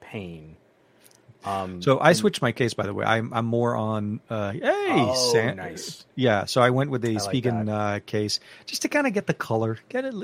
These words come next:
Speaker 2: enjoy it a little, little bit. Uh, 'cause I was rocking the same case you had, the, the one that we got with the phone. But, uh, I wanted to <laughs> play a, yeah, 'cause that's a beautiful color, man. Um, you know,
Speaker 1: It's
Speaker 2: usually we
Speaker 1: nice.
Speaker 2: get, we get the, uh,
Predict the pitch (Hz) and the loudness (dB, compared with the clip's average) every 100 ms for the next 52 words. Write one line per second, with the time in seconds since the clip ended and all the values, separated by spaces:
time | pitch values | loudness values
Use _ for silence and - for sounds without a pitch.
0 | - 185 127 127 123 117 117 110 113 101 | -2 -2 2 4 4 2 -2 -2 -2 -2
1 | 107 - - - - - 110 113 - 127 | -2 -4 -14 -20 -20 4 4 4 4 6
2 | 139 127 139 139 117 104 117 95 107 - | 8 8 6 6 2 0 -2 -2 -4 -2
3 | 98 98 87 92 95 - 95 101 104 101 | -2 -4 -4 -6 -6 -8 -6 -6 -6 -4
4 | 101 87 101 104 104 120 - 101 - 98 | -4 -4 -8 -6 -6 -8 -8 -6 -4 -4
5 | 92 - - - _ 110 113 117 - 104 | -4 -8 -20 -20 _ -2 0 0 -4 -8
6 | 98 - - 123 160 139 147 127 - 160 | -8 -2 0 2 2 2 -4 -4 -8 -10
7 | _ 120 120 117 135 110 - - - _ | _ -2 0 -2 -2 -2 -2 -14 -20 _
8 | _ _ - 180 220 - 131 143 143 113 | _ _ -2 0 0 0 4 4 4 -2
9 | - 107 90 92 95 - 117 104 98 98 | -4 -6 -4 -8 -8 -8 -4 -4 -4 -8
10 | 110 _ _ 139 117 123 139 143 131 123 | -20 _ _ 0 2 4 4 4 4 4
11 | 131 - 117 117 120 - 113 107 98 | 2 0 -2 2 2 0 0 0 0